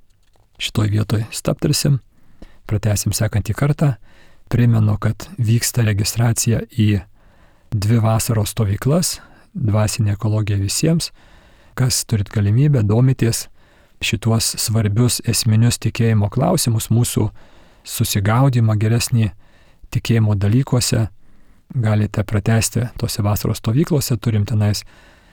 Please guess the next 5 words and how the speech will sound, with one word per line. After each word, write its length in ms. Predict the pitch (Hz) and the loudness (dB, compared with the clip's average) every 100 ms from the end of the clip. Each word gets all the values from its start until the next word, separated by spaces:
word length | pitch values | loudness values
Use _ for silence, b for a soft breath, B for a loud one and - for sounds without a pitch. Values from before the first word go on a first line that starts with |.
| - | -8
septynias 480 | - 107 123 120 101 | -4 0 2 0 0
dienas, 440 | 107 123 170 - - - | 2 2 2 -2 -8 -8
kur 300 | 113 107 98 - b b b b _ | -4 -2 -4 -12 b b b b _
kiekvieną 320 | 120 - 110 101 | -4 0 2 4
dieną 300 | 120 117 | 4 2